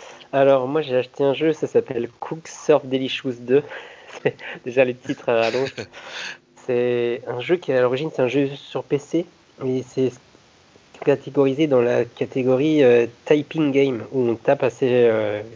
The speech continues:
Speaker 1: vite sur des touches, euh, de son clavier pour, euh, faire des commandes. Et
Speaker 2: D'accord.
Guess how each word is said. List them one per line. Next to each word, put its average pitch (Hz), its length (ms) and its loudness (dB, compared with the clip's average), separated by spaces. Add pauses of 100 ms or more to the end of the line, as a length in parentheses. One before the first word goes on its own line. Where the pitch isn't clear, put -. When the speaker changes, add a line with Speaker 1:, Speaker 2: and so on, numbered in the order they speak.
Speaker 1:
vite 156 180 -10
sur 135 220 -2
des 110 460 -2
touches, - 360 -2 (540)
euh, 110 100 -2
de 107 120 -4
son 104 200 -8
clavier 123 320 0
pour, 139 320 2
euh, 117 100 6 (300)
faire 131 120 0
des 127 80 -2
commandes. 127 380 -6 (720)
Et 131 100 0
Speaker 2:
D'accord. 113 300 2